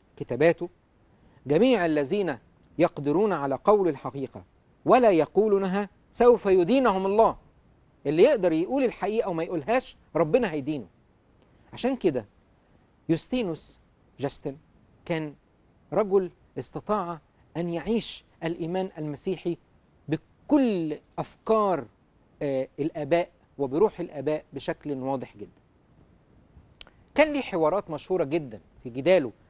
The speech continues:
مع الفلاسفة والأفكار دي. فأثناء إقامته في مدينة أفسس حدث جدال،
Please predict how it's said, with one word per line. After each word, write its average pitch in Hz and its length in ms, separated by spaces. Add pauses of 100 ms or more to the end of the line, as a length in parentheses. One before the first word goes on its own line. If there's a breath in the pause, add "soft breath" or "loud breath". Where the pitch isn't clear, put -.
مع 156 160
الفلاسفة 139 640 (180)
والأفكار 147 420
دي. 98 120 (760 soft breath)
فأثناء 214 540
إقامته 180 420
في 151 140
مدينة 151 360
أفسس 190 580 (800 soft breath)
حدث 226 460
جدال، 156 800